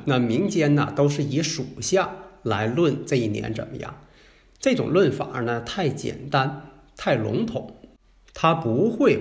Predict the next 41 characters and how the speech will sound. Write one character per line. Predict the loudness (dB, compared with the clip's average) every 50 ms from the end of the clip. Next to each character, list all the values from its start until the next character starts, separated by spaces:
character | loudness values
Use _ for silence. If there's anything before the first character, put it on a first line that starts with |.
| -2
完 | -4 -4 -2 2 4 4 4
全 | 4 2 0 0 0 2 2 2 0 0
反 | -2 -2 -2 -2 -2 -2 -2 0
映 | 2 2 2 2 0 -6 -6 -2
每 | 0 2 2 2
一 | 0 -2
个 | -2 0 0
人 | 0 0 0 0
的 | -2 -2 -4 -6 -10 -16 -14
具 | -6 -2 0 2 2
体 | 0 -2 -6 -8
情 | -10 -8 -6 -4 -4 -2
况， | -2 -4 -6 -8 -14 -18 -20 -12 -4
因 | 0 2 4
为 | 4 4 2
这 | 2 2 2
个 | 2 2 2 2 0 -2
属 | -4 -2 -2 -2 -2
相 | -2 0 2 2 2 0 -2
相 | -4 0 0 0 0 0
同， | -2 -6 -6 -6 -8 -10 -14 -10 -2
未 | 2 4 4 4 4
必 | 4 2 2 2
呢 | 2 0 -2 -2
经 | 0 2 4 4 4 4
历 | 2 0 -2
都 | 0 0 0 0
相 | 0 -2 -4 -6 -6 -8
同， | -10 -12 -16 -18 -20 -20 -20 _ _ _ _ _ _ _ _ _ _ _ _ _ _ _ _ -4
它 | 2 4 4
有 | 4 4
强 | 2 -2 -2 0 0 2 2
度 | 2 2 2
的 | 2 0
不 | 0 -4
同， | -6 -8 -10 -14 -14 -18 -20 -20 -20 _ _ _ _ _
事 | -10 -6 0 2 2 4 4 4
件 | 2 2 2 0
的 | -2
不 | -4 -4 -6
同， | -6 -8 -10